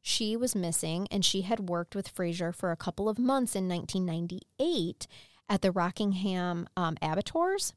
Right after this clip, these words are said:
She went missing on December twenty-eighth, nineteen ninety-eight, when she left Rockhampton's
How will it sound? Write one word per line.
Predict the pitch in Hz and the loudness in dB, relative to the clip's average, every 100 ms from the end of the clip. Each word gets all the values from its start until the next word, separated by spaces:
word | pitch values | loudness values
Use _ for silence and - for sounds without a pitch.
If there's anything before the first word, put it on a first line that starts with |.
| - | 0
She | - 254 | 4 4
went | 294 208 | 4 4
missing | 208 214 196 | 2 2 0
on | 175 | 0
December | 180 190 175 | 0 0 0
twenty-eighth, | - 180 160 151 - 311 254 226 - - | -2 -2 -4 -4 -2 0 2 0 -4 -6
nineteen | 180 165 - | -4 -2 -2
ninety-eight, | 170 160 170 - 156 151 214 - - _ - | -2 -2 -4 -6 -6 -4 -6 -10 -20 _ 0
when | 202 | 4
she | 170 202 | 4 2
left | 180 180 180 - - | 0 0 0 -2 -2
Rockhampton's | 165 185 - 233 233 226 226 226 | 0 0 0 0 2 2 2 2